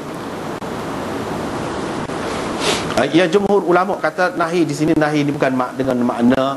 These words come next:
haram, dengan makna makruh saja. Sebab Nabi sallallahu alaihi wasallam, uh, buat perbandingan, hmm, uh, buat perbandingan dengan anjing.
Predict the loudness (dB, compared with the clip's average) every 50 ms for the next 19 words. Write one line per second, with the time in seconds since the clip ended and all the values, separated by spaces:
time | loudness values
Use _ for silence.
0 | -6 -10 -12 -14 -14 -12 -4 0 0 2 2 4 4 2 2 2 0 -4 -2 -2
1 | 0 0 0 0 0 2 2 2 0 0 -2 -4 -2 -2 -2 -2 0 0 0 2
2 | 2 2 2 2 0 -2 -2 -2 -2 -2 -2 0 0 0 2 2 2 2 2 2
3 | 0 -4 -6 -6 -6 -4 -2 2 4 4 4 2 0 -6 -14 -18 -20 -20 -20 -20
4 | -20 -20 -20 -20 -14 -8 -2 0 2 2 4 2 2 0 2 2 2 2 2 2
5 | 0 0 2 0 0 0 -2 -2 0 0 0 0 0 -2 -4 -8 -12 -16 -16 -16
6 | -16 -16 -16 -16 -16 -6 0 2 4 4 4 2 0 -4 -8 -10 -10 -10 -10 -10
7 | -12 -12 -12 -10 -10 -10 -10 -8 -8 -8 -8 -8 -8 -8 -6 -6 -6 -4 0 2
8 | 2 4 4 4 2 4 4 4 2 2 0 0 2 2 2 2 2 -2 -4 -4
9 | -4 -4 -2 -2 -2 -2 0 0 0 -2 0 0 0 -2